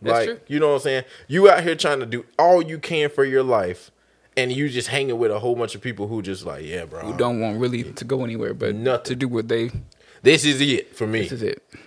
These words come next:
Speaker 2: You know what I'm saying? Get from around them. Like, remember, your crew does not have to look like you. They don't have to be your race,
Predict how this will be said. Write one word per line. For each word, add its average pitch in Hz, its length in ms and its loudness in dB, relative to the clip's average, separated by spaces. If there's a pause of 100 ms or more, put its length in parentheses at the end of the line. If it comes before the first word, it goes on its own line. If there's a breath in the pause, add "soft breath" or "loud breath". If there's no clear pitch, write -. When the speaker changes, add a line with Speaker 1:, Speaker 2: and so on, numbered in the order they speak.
(140)
Speaker 2:
You 156 140 -4
know 139 100 2
what 131 60 4
I'm 120 60 0
saying? 107 320 -4 (360 soft breath)
Get 466 220 6
from 127 260 0
around 113 260 2
them. 160 300 2 (260)
Like, 170 520 4 (540 soft breath)
remember, 147 680 6
your 143 360 6
crew 233 280 2
does 190 180 10
not 190 160 6
have 196 140 2
to 202 100 6
look 190 220 4
like 117 200 2
you. 110 180 -4
They 113 120 2
don't 139 140 2
have 156 140 0
to 147 60 -8
be 131 120 -4
your 131 200 6
race, 156 460 2